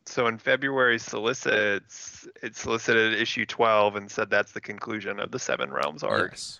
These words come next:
Speaker 2: yes.
Speaker 1: So <laughs>
Speaker 2: So strap in, is what you're saying. <laughs>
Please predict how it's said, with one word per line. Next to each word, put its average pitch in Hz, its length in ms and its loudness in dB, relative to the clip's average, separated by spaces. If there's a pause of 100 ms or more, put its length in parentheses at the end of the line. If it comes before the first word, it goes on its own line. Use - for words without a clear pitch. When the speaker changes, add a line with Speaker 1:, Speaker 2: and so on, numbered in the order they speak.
(160)
Speaker 2:
yes. - 440 -12 (520)
Speaker 1:
So 120 640 4 (340)
<laughs> - 360 -18
Speaker 2:
So 127 100 -6
strap 131 340 0
in, 104 200 -4
is - 80 -10
what 110 120 -10
you're 101 80 -10
saying. 95 360 -12 (280)
<laughs> 143 220 -10